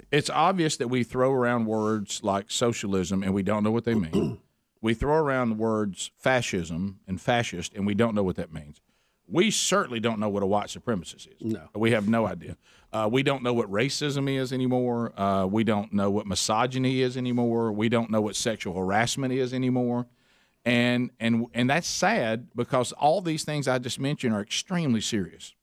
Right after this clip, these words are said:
Speaker 1: But we've, we've made them like cartoons because we, we don't fully know what we're talking
Speaker 2: And we
Speaker 1: about.
Speaker 2: throw 'em around.
Speaker 1: And we throw 'em around recklessly. And so what you have here is a personality contest. And one of the reasons why, sir, you may not see as many signs for Biden,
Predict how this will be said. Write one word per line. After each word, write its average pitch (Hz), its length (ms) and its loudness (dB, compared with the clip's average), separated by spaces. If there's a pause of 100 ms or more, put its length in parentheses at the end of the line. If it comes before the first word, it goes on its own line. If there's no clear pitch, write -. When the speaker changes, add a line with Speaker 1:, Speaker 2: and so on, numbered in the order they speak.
(600)
Speaker 1:
But 143 160 0
we've, 139 280 2
we've 143 220 0
made 175 260 0
them 151 160 0
like 131 200 -2
cartoons 127 880 0
because 123 520 -2
we, 117 440 0
we 117 140 2
don't 131 280 0
fully 131 380 0
know 123 200 2
what 123 160 -2
we're 110 80 -2
talking - 420 -4
Speaker 2:
And 160 120 0
we 147 80 0
Speaker 1:
about. - 80 -6
Speaker 2:
throw 185 200 2
'em 131 140 2
around. 113 320 -2
Speaker 1:
And 120 80 0
we 123 80 4
throw 185 260 0
'em 151 100 -2
around 127 420 0
recklessly. 156 600 -4 (580)
And 131 160 2
so 131 480 2
what 135 280 0
you 135 120 -2
have 208 320 0
here 127 340 2
is 120 220 -2
a 117 60 -2
personality 156 680 0
contest. 117 500 0
And 123 160 0
one 165 80 2
of 220 60 -2
the 220 60 0
reasons 135 300 0
why, 120 200 2
sir, 127 260 0
you 123 140 2
may 127 140 2
not 127 180 -2
see 131 120 -2
as 117 80 0
many 123 200 2
signs 120 460 0
for 98 160 -4
Biden, 143 440 2